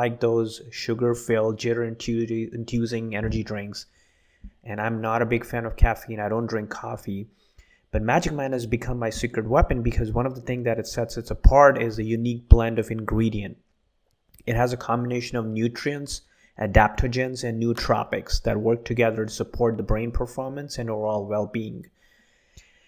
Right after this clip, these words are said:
And for our listeners, for a limited time, we have a special offer. So you can go to magicmind dot com forward slash A T P O D, which is Analytics Today Podcast short, A T P O D. You can get an incredible fifty-six percent discount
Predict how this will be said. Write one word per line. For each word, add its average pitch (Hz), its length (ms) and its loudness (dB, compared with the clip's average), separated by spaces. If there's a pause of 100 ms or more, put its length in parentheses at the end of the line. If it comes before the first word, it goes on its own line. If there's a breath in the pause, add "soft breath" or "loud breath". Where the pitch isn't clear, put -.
(300 soft breath)
And 117 600 -2
for 135 400 6
our 135 140 8
listeners, 147 540 2
for 127 140 8
a 117 40 8 (120)
limited 131 280 0
time, 127 400 -2
we 113 80 0
have 113 160 2
a - 140 -6
special 120 340 0
offer. 135 640 0 (460)
So - 160 -8
you 120 100 0
can 123 200 0
go 120 160 6
to 117 120 0
magicmind 120 640 0
dot 113 240 0
com 113 420 -4
forward 113 400 4
slash 107 400 0 (140)
A 123 220 4 (180)
T 123 340 -4
P 120 280 8
O 120 160 4
D, 117 180 0
which 110 160 -4
is - 100 -6
Analytics 110 460 -4
Today 107 240 0
Podcast 107 560 -2
short, 117 480 0
A 113 140 -2
T 113 180 -2
P 113 220 4
O 107 100 4
D. 113 80 0
You 127 160 0
can 120 160 -6
get 110 160 2
an 107 100 -2
incredible 120 600 2
fifty-six 120 580 -6
percent 113 320 -6
discount 107 520 -6